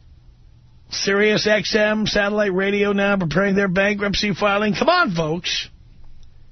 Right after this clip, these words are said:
You know, the, uh, the other guys who are dating chicks out there, they're not,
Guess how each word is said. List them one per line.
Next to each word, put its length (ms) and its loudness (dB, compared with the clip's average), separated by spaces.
You 100 -2
know, 240 2
the, 160 4
uh, 220 2
the 180 0
other 160 2
guys 500 2
who 120 0
are 40 2
dating 380 0
chicks 300 0
out 200 2
there, 200 2
they're 160 2
not, 180 2